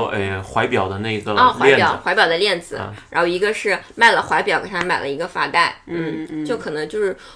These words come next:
Speaker 2: 互相为对方着想吧。他会说想就带我吃，因为我喜欢吃好吃的嘛，
Speaker 3: 嗯。
Speaker 2: 他就可能说，呃，为了带我去吃好吃的，自己去接活儿，
Speaker 3: 嗯。嗯。
Speaker 2: 嗯，比如因为他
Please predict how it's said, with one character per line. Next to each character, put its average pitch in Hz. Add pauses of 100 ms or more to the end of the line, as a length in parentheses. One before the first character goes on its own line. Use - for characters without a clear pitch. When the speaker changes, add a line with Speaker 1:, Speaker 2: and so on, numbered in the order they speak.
Speaker 2:
互 202
相 208
为 202
对 202
方 196
着 123
想 -
吧。 -
他 247
会 196 (120)
说 185 (320)
想 160 (360)
就 185
带 180
我 135
吃， -
因 196
为 196
我 180
喜 185
欢 170
吃 -
好 -
吃 -
的 -
嘛， 160
Speaker 3:
嗯。 180
Speaker 2:
他 185
就 185
可 190
能 160
说， 170 (680)
呃， 151
为 185
了 175
带 165
我 143
去 -
吃 -
好 -
吃 -
的， 160
自 -
己 160
去 180
接 156
活 87
儿， - (280)
Speaker 3:
嗯。 170
嗯。 156
Speaker 2:
嗯， - (120)
比 -
如 175
因 185
为 185
他 185